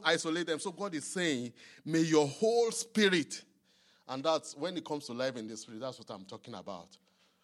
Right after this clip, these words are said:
When our life is working in communication with the Spirit of God, it affects our mind. It affects our soul. It affects our body. And God himself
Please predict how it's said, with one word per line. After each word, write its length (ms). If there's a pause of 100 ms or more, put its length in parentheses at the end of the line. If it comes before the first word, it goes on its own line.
(220)
When 120
our 200
life 280
is 200
working 420 (840)
in 100
communication 680
with 120
the 60
Spirit 440
of 180
God, 360 (440)
it 140
affects 500
our 220
mind. 720 (640)
It 140
affects 560
our 240
soul. 640 (640)
It 140
affects 420
our 260
body. 420 (1000)
And 240
God 240
himself 580